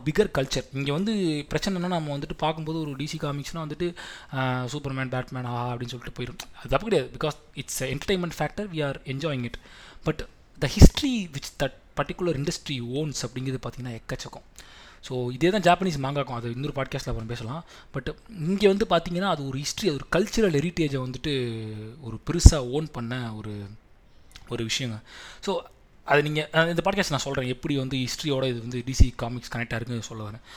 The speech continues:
So first of all, டி சி காமிக்ஸுக்கு, அஹ், டி சி காமிக்ஸை பத்தி தான் ஃபுல்லா பேச போறேன். இருந்தாலும் ஒரு கிஸ்டா வந்துட்டு ஒரு அதுக்கு பத்தி, அதுக்கு முன்னாடி இருந்த காமிக்ஸ் இண்டஸ்ட்ரி எப்படின்னு சொல்ல வரேன். See, New York is considered as a birth, birthplace of comics அப்படின்னு தான் சொல்லுவாங்க. ஓகேங்களா? நியூயார்க் தான். ஏன்னா நியூயார்க் வந்து நான் சொல்றது ஆயிரத்தி தொள்ளாயிரத்தி முப்பதுகள்,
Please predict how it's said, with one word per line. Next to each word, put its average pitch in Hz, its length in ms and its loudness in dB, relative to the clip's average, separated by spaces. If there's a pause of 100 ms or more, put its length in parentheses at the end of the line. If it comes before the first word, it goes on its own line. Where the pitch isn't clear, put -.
(200)
So - 100 -4
first 160 180 6
of 233 100 0
all, 233 180 6
டி 214 160 4
சி 226 200 0
காமிக்ஸுக்கு, 170 540 0 (280)
அஹ், 139 420 -2
டி 170 100 0
சி 190 100 2
காமிக்ஸை 165 280 2
பத்தி 147 220 -2
தான் 180 60 -2
ஃபுல்லா 156 200 -2
பேச 143 200 -4
போறேன். 156 180 -4
இருந்தாலும் 151 280 -2
ஒரு 135 140 -4
கிஸ்டா 175 320 4
வந்துட்டு 170 320 0 (540)
ஒரு 139 280 4
அதுக்கு 135 200 0
பத்தி, - 280 -4
அதுக்கு 135 200 -6
முன்னாடி 185 240 4
இருந்த 147 260 2
காமிக்ஸ் 143 380 6
இண்டஸ்ட்ரி 139 340 2
எப்படின்னு 123 280 -6
சொல்ல 117 240 -10
வரேன். 113 180 -10 (380)
See, 190 140 -4 (340)
New 185 160 6
York 233 340 0
is - 120 -8
considered 156 360 -2
as 135 160 -2
a 135 120 -8
birth, - 260 -2 (200)
birthplace 160 420 -2
of 143 120 -4 (100)
comics 117 300 -6
அப்படின்னு 113 200 -8
தான் 120 140 -10
சொல்லுவாங்க. 113 360 -14
ஓகேங்களா? 110 320 -10
நியூயார்க் 123 320 -6
தான். 120 140 -8
ஏன்னா 143 140 -4
நியூயார்க் 175 340 2
வந்து 139 200 -4
நான் 143 120 -2
சொல்றது 151 300 -4
ஆயிரத்தி 135 340 -2
தொள்ளாயிரத்தி 127 260 -6
முப்பதுகள், 123 440 -4